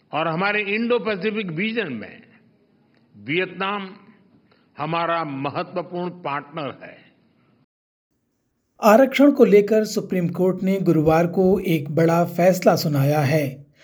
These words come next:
Speaker 2: अदालत ने अनुसूचित जाति और अनुसूचित जनजाति वर्ग के भीतर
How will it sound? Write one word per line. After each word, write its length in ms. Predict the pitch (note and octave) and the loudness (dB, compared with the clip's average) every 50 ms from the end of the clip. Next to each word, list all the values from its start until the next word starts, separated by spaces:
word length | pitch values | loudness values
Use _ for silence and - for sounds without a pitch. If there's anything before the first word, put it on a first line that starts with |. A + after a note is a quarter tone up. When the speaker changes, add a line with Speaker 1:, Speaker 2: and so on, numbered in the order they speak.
| - - _ - | -20 -12 _ 0
Speaker 2:
अदालत 400 | G3 F3+ A3 A3 A3+ A#3+ A#3+ A#3+ A#3 | 2 6 6 6 6 4 2 2 2
ने 200 | A#3 A3+ A#3 A#3+ | 4 4 4 2
अनुसूचित 680 | A#3+ - G3 F3 F3 F3 F3 G3 F#3 F#3+ A3 G#3+ F3 | 0 -2 -2 -2 -2 0 -2 -2 -2 0 0 -2 0
जाति 560 | E3 - F3 E3 F3 F3 - G3 G3 G3+ A3 | 0 0 2 2 0 0 -2 -2 -2 -2 -4
और 460 | - - - E3+ E3+ E3+ F3 - - - | -4 -2 0 2 2 2 0 -2 -2 -2
अनुसूचित 520 | G#3 G3 G3 F#3 - G#3 - A#3 G#3+ F3 | 0 2 2 2 0 0 2 2 2 2
जनजाति 680 | E3 D3+ E3+ D#3 D3+ C#3+ C#3+ D#3+ D#3+ D#3+ D#3+ G3 F#3+ F#3+ | 2 2 2 2 2 2 4 4 2 2 0 0 -2 0
वर्ग 400 | D#3 D#3 E3 E3 D#3+ F3 E3+ F3 | 2 2 2 2 2 0 -2 -2
के 180 | - D#3 C#3+ | -2 -2 0
भीतर 580 | C#3 C#3 C#3 D#3 E3 - - F3+ D3 C3+ - | 0 2 2 2 2 2 2 2 2 0 -6